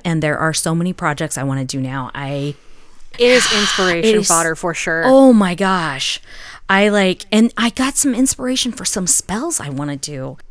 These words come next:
Speaker 2: I, uh, definitely peruse that hashtag pretty frequently. I have posted things before that use that
Speaker 1: Mm-hmm.
Speaker 2: hashtag, but
Speaker 1: Mm-hmm.
Speaker 2: it is, uh, it is,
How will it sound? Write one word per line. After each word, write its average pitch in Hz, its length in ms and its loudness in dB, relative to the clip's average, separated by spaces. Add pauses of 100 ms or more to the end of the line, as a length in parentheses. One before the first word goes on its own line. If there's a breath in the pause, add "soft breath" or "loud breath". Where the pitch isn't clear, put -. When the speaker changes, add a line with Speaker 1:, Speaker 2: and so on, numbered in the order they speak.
(800)
Speaker 2:
I, 208 480 0
uh, 190 320 -2
definitely 165 1000 -6
peruse 170 960 -2
that 156 420 -2 (200)
hashtag 156 560 -6
pretty 160 280 -10
frequently. 147 440 -12 (440 loud breath)
I 190 80 4
have 185 120 2
posted 247 340 2
things 156 200 -4
before 160 300 -6
that 175 100 0
use 160 180 0
that 151 120 0
Speaker 1:
Mm-hmm. 160 140 0
Speaker 2:
hashtag, 180 460 -4
but 156 220 -2
Speaker 1:
Mm-hmm. 190 120 -6 (280)
Speaker 2:
it 190 160 -8
is, 190 200 -6
uh, 170 540 -4
it 190 140 -8
is, 220 320 -8